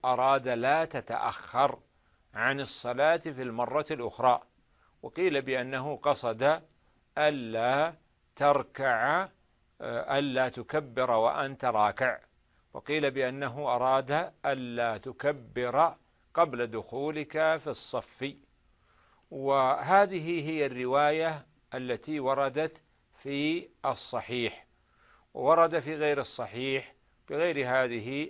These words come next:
اللفظة، ورد: "ولا تعد"، أي لا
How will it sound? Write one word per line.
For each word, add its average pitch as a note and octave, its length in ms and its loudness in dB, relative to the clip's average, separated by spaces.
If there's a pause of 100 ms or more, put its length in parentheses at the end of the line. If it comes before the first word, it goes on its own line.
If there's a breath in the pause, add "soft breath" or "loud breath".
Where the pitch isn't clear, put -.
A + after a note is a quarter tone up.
(140)
اللفظة، A#2 680 0 (680)
ورد: B2 640 2 (360)
"ولا B2+ 400 2
تعد"، B2+ 520 -2 (680)
أي C#3+ 420 -2 (540)
لا D3+ 680 0